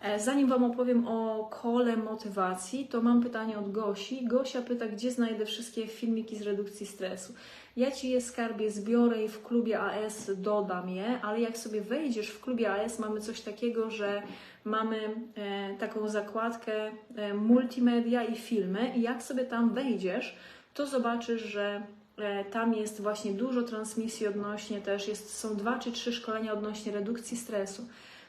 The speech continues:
Więc, a jakbyś miała jakieś konkretne pytanie, Gosia, to śmiało zadaj, a ja z przyjemnością Ci odpowiem. Dobra, więc przechodząc teraz płynnie do tematu, e, pigułki motywacji, to chcę Wam powiedzieć coś, co...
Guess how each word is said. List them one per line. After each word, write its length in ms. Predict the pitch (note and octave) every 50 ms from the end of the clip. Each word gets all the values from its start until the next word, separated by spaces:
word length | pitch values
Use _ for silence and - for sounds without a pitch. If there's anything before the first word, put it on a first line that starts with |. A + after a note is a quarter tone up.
| - -
Więc, 360 | A3 A3 A3 G#3+ A3 A3 A3
a 80 | A3 G#3+
jakbyś 220 | A3 G#3+ A3+ A#3
miała 140 | A#3 A#3 A3
jakieś 200 | G#3+ - A3+ -
konkretne 500 | - - G#3+ A3 - C4+ C4 - B3+ B3+
pytanie, 440 | A#3+ B3 A#3+ B3 A#3 A3+ A3+ A3+ A3+
Gosia, 320 | A3 A3 A3+ A3+ - A3
to 120 | G#3 - G3+
śmiało 400 | - - - B3+ B3 A#3+ A#3 A#3
zadaj, 480 | A3+ A#3+ A#3+ A#3 A3+ A3 A3 A3 G#3+
a 140 | - G#3+ G#3+
ja 120 | A3 A3 G#3+
z 60 | -
przyjemnością 600 | - - - A3 G#3+ G#3+ G#3 G#3 G#3 - G#3+ G3
Ci 140 | - - G3
odpowiem. 420 | F#3 - - F#3 F3+ - - D#3 F3+ F#3 - - - - - - - - -
Dobra, 300 | A#3 A#3+ A3 F#3+ - - - A3 G#3+
więc 320 | A#3+ B3 A#3 - - - - - -
przechodząc 600 | - - - D#4 D#4 D4+ C#4+ C4 C4+ C4 B3 A#3+ -
teraz 320 | A#3+ A3 A3 A3+ - -
płynnie 540 | - - - - C4+ C4+ B3+ B3 A#3+ A#3 A3
do 100 | G#3+ G#3
tematu, 760 | G#3 G#3 G3+ G3 G3+ G3+ G3+ G#3 - - G#3 G3+ G3+ G3+ G3 - -
e, 200 | G#3+ G#3+ G3+ G3+
pigułki 520 | - - A#3 G3+ A3 A#3 A#3 A#3 - G#3+
motywacji, 600 | G#3 G#3 G#3 A3 G3 F#3+ F#3 F#3 F#3+ - - -
to 80 | - G#3+
chcę 180 | - - - C#4+
Wam 160 | D4+ D4 C#4
powiedzieć 400 | - A#3 A#3 A3+ A3+ A3 G#3+ -
coś, 260 | - A3 G#3+ A3 G#3+
co... 380 | - - - G3+ G3 G3 G3